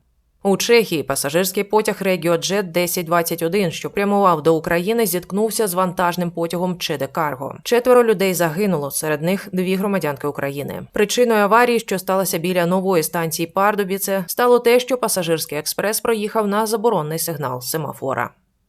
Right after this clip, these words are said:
Українська влада звернулася до С Ш А та інших західних партнерів із проханням пришвидшити навчання пілотів на літаках Ф шістнадцять, пише видання «Політико». Начебто Київ просить додати до програми ще щонайменше тридцять осіб.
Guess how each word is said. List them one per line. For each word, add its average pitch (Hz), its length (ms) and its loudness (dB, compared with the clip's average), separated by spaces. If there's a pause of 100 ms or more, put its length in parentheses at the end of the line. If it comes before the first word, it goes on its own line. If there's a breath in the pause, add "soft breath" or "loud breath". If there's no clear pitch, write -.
(100)
Українська 247 580 6
влада 240 320 6
звернулася 208 580 2
до 185 160 0
С 180 40 -4
Ш 233 300 4
А - 20 2
та 247 120 2
інших 220 460 0
західних 151 500 -4
партнерів 214 580 2
із 240 160 2
проханням 254 680 0
пришвидшити 240 680 2
навчання 175 460 -2
пілотів 190 500 2
на 147 120 -4
літаках 160 500 -2
Ф 165 140 -4
шістнадцять, 185 680 -4
пише 247 240 -2
видання 156 360 0
«Політико». - 580 -4
Начебто 277 520 2
Київ 196 340 -2
просить 170 360 -2
додати 165 400 0
до 165 160 0
програми 170 480 0
ще 240 260 2
щонайменше 214 800 -2
тридцять 151 540 -8
осіб. 147 460 -6